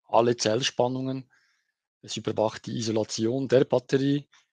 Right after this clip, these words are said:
oder sogar auch, wenn die Batterie dann angeschlossen ist, vom Gesamtsystem bis hin zu den, äh, Motoren.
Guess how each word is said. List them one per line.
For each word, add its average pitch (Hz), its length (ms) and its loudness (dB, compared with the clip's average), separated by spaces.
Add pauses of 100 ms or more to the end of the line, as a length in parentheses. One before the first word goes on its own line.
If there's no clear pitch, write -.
(420)
oder 117 300 -8
sogar 107 380 0
auch, 104 340 -2
wenn 107 140 -4
die 110 80 -8
Batterie 110 300 -2
dann 107 140 -2
angeschlossen 120 680 -2
ist, 117 180 -8
vom 107 120 -10
Gesamtsystem 127 840 0
bis 113 180 -4
hin 113 300 -6 (540)
zu 117 200 -4
den, 107 340 0
äh, 101 120 -6
Motoren. 139 760 2